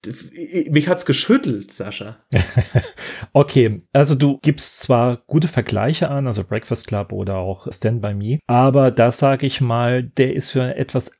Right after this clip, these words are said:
Speaker 2: älteres Zielpublikum.
Speaker 1: Hm, das stimmt.
Speaker 2: Breakfast Club ist so, ja, ich würd sagen, so vierzehn, fängt's an, Stand By Me auch. Stand By Me war ja eher düster,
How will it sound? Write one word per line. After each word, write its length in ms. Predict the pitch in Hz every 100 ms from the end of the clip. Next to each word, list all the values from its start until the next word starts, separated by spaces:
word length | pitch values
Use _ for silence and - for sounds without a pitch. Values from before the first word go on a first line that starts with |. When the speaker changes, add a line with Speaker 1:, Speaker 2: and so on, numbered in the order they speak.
| -
Speaker 2:
älteres 400 | 160 131 117 -
Zielpublikum. 640 | 127 113 95 90 - 87 - -
Speaker 1:
Hm, 320 | 113 110 107
das 200 | 123 -
stimmt. 360 | 117 104 98 _ _
Speaker 2:
Breakfast 420 | 143 - 139 -
Club 260 | 131 127 -
ist 420 | - 127 - -
so, 320 | 131 120 113 - -
ja, 80 | 107
ich 140 | 113 127
würd 120 | 120
sagen, 280 | - 120 123
so 140 | 120
vierzehn, 640 | - 156 165 - 170 180 -
fängt's 320 | - 143 151
an, 120 | 139
Stand 320 | 147 - 139 147
By 120 | 139
Me 220 | 151 147
auch. 340 | 131 131 95
Stand 240 | - 123 123
By 80 | 127
Me 200 | 135 123
war 100 | 117
ja 160 | 117
eher 220 | 113 117
düster, 580 | 113 117 135 - 104 95